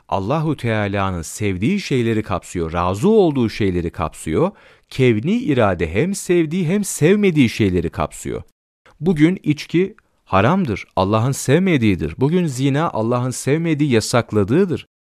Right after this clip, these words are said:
Ama bunlar insanın fıtratında şeytan faktörüyle beraber gelir. Allah bunlardan razı değildir. Ama imtihan dünyasında olduğumuz için kötülükler de yaratılmıştır. Hangi insan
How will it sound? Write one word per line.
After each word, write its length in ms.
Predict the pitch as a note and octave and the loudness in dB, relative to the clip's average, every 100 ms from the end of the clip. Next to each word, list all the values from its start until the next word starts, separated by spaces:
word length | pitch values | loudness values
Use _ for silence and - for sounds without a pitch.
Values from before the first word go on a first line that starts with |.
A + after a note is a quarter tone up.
| _ | _
Ama 280 | G#2 B2 G#2+ | -2 0 0
bunlar 380 | G#2+ G#2 A#2 F3 | 0 2 0 0
insanın 500 | B2 G#2+ - A2+ D3+ | -2 -4 -2 -2 -2
fıtratında 960 | - A#2+ - G#2+ - G2+ F2+ B2 F3 _ _ _ _ | -4 -6 -2 -4 -2 -4 -2 -2 -2 _ _ _ _
şeytan 480 | - A2+ G3 B2+ F3+ | -4 0 2 2 0
faktörüyle 680 | - B2 - A#2+ A2 G2 F#2+ | 0 -6 0 2 4 2 2
beraber 440 | F#2+ F#2 F#2 C#3+ | 2 0 2 0
gelir. 400 | D3 G#2 A#2 - _ _ - | 2 0 0 -2 _ _ -4
Allah 360 | G2+ G#2+ C3 - | -2 0 -2 -2
bunlardan 540 | A2+ G#2+ G2+ G#2 G2+ | 0 4 4 2 2
razı 380 | F#2 F#2 F#2 F#2 | 4 4 4 2
değildir. 440 | G#2 F#3+ C#3 F2 - - - | 2 0 0 -4 -6 -20 -8
Ama 200 | G#2+ G#2+ | -4 -2
imtihan 540 | A2+ G2+ G#2+ D#3 E3 | -2 0 0 0 0
dünyasında 560 | B2+ A2+ G#2 - G2+ G2 | 0 0 0 -4 -2 0
olduğumuz 460 | F#2+ F#2+ F#2 F2+ | 0 -2 -4 -4
için 220 | F#2+ - | -4 -4
kötülükler 680 | F3+ A#2 A2 A2 - B2+ F#3 | -6 -6 -4 -4 0 0 0
de 60 | F3+ | 0
yaratılmıştır. 840 | C3 A2 - G#2 G2 - G3 - _ _ _ _ | 2 0 -2 -4 -4 -6 -10 -12 _ _ _ _
Hangi 320 | C#3+ G3+ G#3+ | 0 2 0
insan 520 | E3 C3+ - A#2+ F#3 | -2 -4 -4 -6 -6